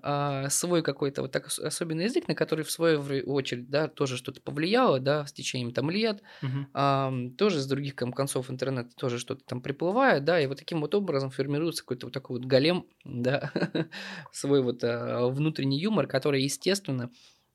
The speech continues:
Speaker 1: а, будет сложно понять, наверное, человеку из, э, там, не знаю, другой тусовки, да, из другого окружения.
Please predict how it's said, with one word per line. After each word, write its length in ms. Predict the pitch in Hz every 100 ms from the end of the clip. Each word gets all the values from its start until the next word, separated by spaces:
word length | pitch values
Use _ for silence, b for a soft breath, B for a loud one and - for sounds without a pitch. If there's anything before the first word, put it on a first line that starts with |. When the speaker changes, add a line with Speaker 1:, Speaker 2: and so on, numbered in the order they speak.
| -
Speaker 1:
а, 540 | 127 127 131 127 127
будет 280 | 131 156 143
сложно 340 | 143 147 143 123
понять, 400 | 127 131 131 -
наверное, 460 | 113 117 120 107 107
человеку 520 | - 117 131 127 113
из, 260 | 107 110
э, 180 | 110 110 b b b b _ _
там, 160 | 107 110
не 100 | 110
знаю, 280 | 107 107
другой 340 | 107 123 131 127
тусовки, 640 | - - 147 143 - 123 - _ _ _ _ _ -
да, 340 | 117 117 113
из 120 | 113
другого 340 | 120 123 120 113
окружения. 720 | - 113 117 120 120 113